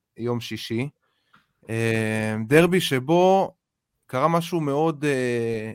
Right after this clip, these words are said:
מאוד חריג, כי עד דקה... עד בערך דקה שתים עשרה, שלוש עשרה, יובנטוס לא עברה את החצי,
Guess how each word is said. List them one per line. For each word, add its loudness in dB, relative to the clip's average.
מאוד 2
חריג, 2
כי 2
עד 6
דקה... 8
עד -4
בערך -4
דקה -6
שתים -6
עשרה, -6
שלוש -6
עשרה, -6
יובנטוס -4
לא 8
עברה 8
את 2
החצי, -2